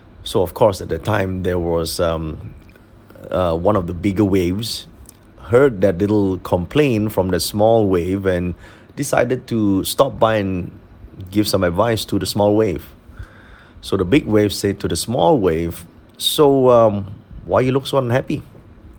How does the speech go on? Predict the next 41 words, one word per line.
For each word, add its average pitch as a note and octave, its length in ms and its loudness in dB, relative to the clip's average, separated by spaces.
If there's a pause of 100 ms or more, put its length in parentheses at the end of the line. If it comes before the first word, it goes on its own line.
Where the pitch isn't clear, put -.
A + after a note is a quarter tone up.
(120)
So F#2+ 180 -6
the E2+ 120 -6
small F#2+ 300 0
wave F#2 180 -2
say, F#2 140 -4
"You F#2+ 180 -2
know, A2+ 200 -2
you A2+ 140 -2
guys A2 320 2
are F2 60 0
big F#2 440 -4
and - 240 -10
powerful G#2 600 -2
and, D2+ 220 -6 (760)
you F#2+ 120 -4
know, F#2 440 0
um, - 640 -8 (160)
strong. A2+ 720 0 (840)
And, E2+ 280 -6
uh, D#2 320 -8
I'm C3 200 -2
so A2+ 160 0
weak A2 340 0
and E2 180 -4 (140)
tiny A2+ 480 0
and E2+ 260 -2
miserable." A#2 720 2 (1120)
So F#2+ 220 -2
the, F#2+ 80 0
the E2 220 -4
big, - 500 -2
big D3+ 160 4
wave G2 240 2
said, F2+ 200 0
"Well, G#2 380 0
you A2 140 2
only D3+ 160 -2
think B2+ 360 -2
that G#2+ 180 2
because, F#2+ 480 0
um, D#2+ 340 2